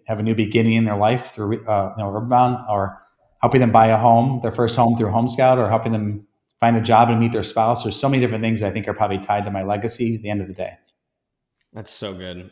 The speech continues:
Speaker 2: And my favorite cl-, question on the planet is, what gets you out of bed in the morning?
Speaker 1: A hundred percent my family.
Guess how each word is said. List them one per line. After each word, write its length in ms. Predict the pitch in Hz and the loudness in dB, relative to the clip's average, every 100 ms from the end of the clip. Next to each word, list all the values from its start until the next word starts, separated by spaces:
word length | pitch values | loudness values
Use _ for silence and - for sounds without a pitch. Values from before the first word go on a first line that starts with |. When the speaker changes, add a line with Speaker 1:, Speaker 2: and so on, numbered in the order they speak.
| - | -8
Speaker 2:
And 340 | 123 123 117 - | -4 -4 -6 -8
my 180 | 123 123 | -6 -6
favorite 420 | - 156 160 127 | -2 0 0 -2
cl-, 140 | 156 - | -8 -10
question 360 | - 143 135 131 | -4 -2 -2 -4
on 80 | 117 | -4
the 40 | |
planet 320 | 135 123 117 | -4 -4 -4
is, 160 | 107 95 | -6 -6
what 120 | 113 | -8
gets 160 | 117 107 | -8 -6
you 80 | 110 | -6
out 60 | |
of 60 | 98 | -6
bed 120 | 101 | -6
in 60 | 95 | -8
the 60 | |
morning? 260 | 90 85 90 _ _ _ _ _ _ _ _ _ _ _ _ - | -10 -14 -18 _ _ _ _ _ _ _ _ _ _ _ _ -10
Speaker 1:
A 40 | |
hundred 200 | 107 147 | 0 2
percent 320 | 131 123 135 117 | 2 2 2 2
my 140 | 107 | 0
family. 420 | 113 104 92 85 | 0 -2 -2 -8